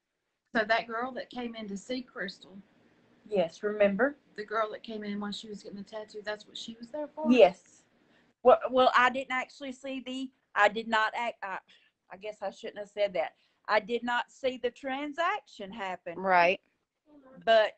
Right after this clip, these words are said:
Speaker 1: Hmm.
Speaker 2: she went out to the car with her, and she, and
Speaker 1: Now,
Speaker 2: she
Speaker 1: I was on
Speaker 2: said
Speaker 1: the phone with my, I was on the phone with my kids.
Speaker 2: she
Speaker 1: Yes,
Speaker 2: said
Speaker 1: I
Speaker 2: that's what she was doing.
Speaker 1: Okay.
Speaker 2: So now I,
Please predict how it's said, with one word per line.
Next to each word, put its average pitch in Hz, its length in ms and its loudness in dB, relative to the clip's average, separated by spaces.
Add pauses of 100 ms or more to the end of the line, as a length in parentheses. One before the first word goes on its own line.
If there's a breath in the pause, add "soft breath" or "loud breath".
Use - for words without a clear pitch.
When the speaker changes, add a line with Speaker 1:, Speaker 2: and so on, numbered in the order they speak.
(140)
Speaker 1:
Hmm. 202 220 -20 (160)
Speaker 2:
she - 240 -8
went 208 200 0
out - 200 0
to 226 80 -4
the 214 100 -6
car 339 380 4
with 240 200 -10
her, 185 500 -4 (1200)
and 202 180 -14
she, 220 180 -14 (240)
and 226 220 6
Speaker 1:
Now, 202 100 -2
Speaker 2:
she - 60 6
Speaker 1:
I - 40 6 (260)
was 294 220 4
on 262 100 -4
Speaker 2:
said 254 100 -8
Speaker 1:
the - 60 -20
phone 214 240 -14
with 202 160 -20
my, 208 360 -12
I 208 100 -10
was 233 140 -12
on 208 140 -20
the 196 100 -20
phone 208 180 -20
with 196 120 -20
my 523 100 -16
kids. - 460 -16
Speaker 2:
she 247 260 -8
Speaker 1:
Yes, 254 160 -6
Speaker 2:
said 240 200 0
Speaker 1:
I - 20 -16
Speaker 2:
that's 226 240 0
what 226 200 4
she 226 180 -8
was 196 180 -4
doing. 175 240 -2
Speaker 1:
Okay. 269 260 -14 (260)
Speaker 2:
So 185 340 -2
now 170 360 -8
I, - 120 2